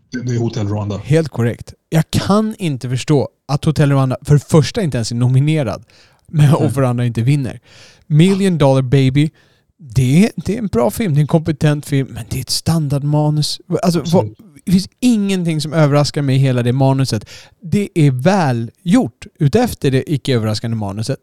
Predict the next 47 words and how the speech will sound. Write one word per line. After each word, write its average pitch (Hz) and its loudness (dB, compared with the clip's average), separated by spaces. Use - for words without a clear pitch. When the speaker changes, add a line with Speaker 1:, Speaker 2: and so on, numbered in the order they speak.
Speaker 2:
men 175 0
det 175 2
är 175 -2
inget 165 -2
som 156 -6
överraskar, 156 -2
och, - 0
och 165 2
jag 147 0
blir 160 -2
inte 156 -2
så 160 0
jäkla 143 0
gripen 135 -4
av 160 0
den 113 -2
heller. 143 -2
Finding 147 2
Neverland, 123 0
Sideways, 107 -4
eh, 139 -14
Sideways 120 2
har 117 -2
jag 110 -4
inte 104 -10
sett, 107 -6
så - -6
den 123 0
kan 123 -2
jag 117 0
inte 117 -2
uttala 120 0
mig 113 -4
om. - -4
Speaker 1:
<laughs> - -20
Speaker 2:
Men 139 0
Finding 151 0
Neverland, 135 0
det, 120 -8
ah, - -18
det - -8
är 147 -4
en 151 0
gullig 151 -2
pruttinuttfilm 127 -2
sådär, 110 -4
um, 113 -14